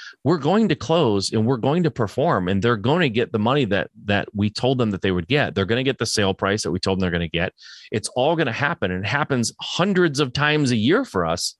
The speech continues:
But that doesn't mean that you're a bad person if you don't give them three thousand dollars earnest money. I think that's above and beyond what's necessary personally. Um,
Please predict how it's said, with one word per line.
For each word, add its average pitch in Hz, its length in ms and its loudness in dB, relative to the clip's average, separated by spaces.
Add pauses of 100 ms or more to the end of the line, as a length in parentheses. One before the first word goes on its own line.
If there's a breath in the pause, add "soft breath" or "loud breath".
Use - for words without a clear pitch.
(680 soft breath)
But 143 200 0 (160)
that 117 260 -2
doesn't 147 380 0
mean 123 440 2
that 113 180 0
you're 110 180 2
a 95 60 0
bad 101 420 -2
person 110 460 -4
if 90 140 -6
you 98 100 -2
don't 113 240 -2
give 95 160 -2
them 90 160 -2
three 107 240 -2
thousand 87 360 0
dollars 85 340 -2
earnest 90 280 -4
money. 101 300 -2 (340 loud breath)
I 131 120 0
think 147 220 -2
that's - 440 -4
above 110 520 -2
and 107 160 0
beyond 92 480 0
what's 87 300 -2
necessary 82 640 -2 (100)
personally. - 520 -8 (400 loud breath)
Um, 87 480 -2